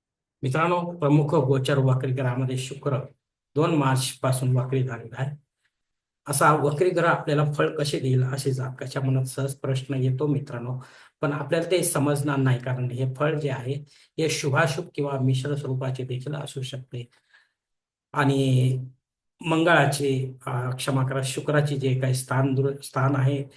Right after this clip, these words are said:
दृष्टी आहे, त्यासंबंधी आपल्याला फळे मिळतील मित्रांनो. हे ज्योतिषीच आपल्याला सांगू शकेल. मित्रांनो, असंगत ग्रहामध्ये सत्तावीस फेब्रुवारीपासून शनी असंगत झालेला आहे, अर्थात तो रवीच्या जवळ गेल्यामुळे त्याचे तेज कमी झालेले आहे,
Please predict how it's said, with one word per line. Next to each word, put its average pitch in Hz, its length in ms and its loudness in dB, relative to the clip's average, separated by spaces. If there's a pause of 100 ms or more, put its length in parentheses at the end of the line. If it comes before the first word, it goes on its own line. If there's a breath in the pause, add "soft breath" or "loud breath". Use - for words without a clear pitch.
(280 loud breath)
दृष्टी 147 320 4
आहे, 143 180 4
त्यासंबंधी 127 460 0
आपल्याला 123 380 -4
फळे 127 240 -2
मिळतील 127 420 2
मित्रांनो. - 500 -20 (600 soft breath)
हे 143 420 6 (100)
ज्योतिषीच 143 540 0
आपल्याला 127 340 -8
सांगू 107 320 -10
शकेल. - 440 -16 (1300)
मित्रांनो, 165 280 4
असंगत 151 480 2
ग्रहामध्ये 131 580 4
सत्तावीस 147 540 0
फेब्रुवारीपासून 127 760 0
शनी 131 340 -2
असंगत 139 640 -6
झालेला 117 280 -10
आहे, 110 100 -14 (420 soft breath)
अर्थात 139 400 2
तो 147 140 6
रवीच्या 147 380 6
जवळ 127 260 6
गेल्यामुळे 120 560 -2
त्याचे 131 240 -4 (120)
तेज 135 260 0
कमी 135 260 0
झालेले 123 340 -4
आहे, - 140 -14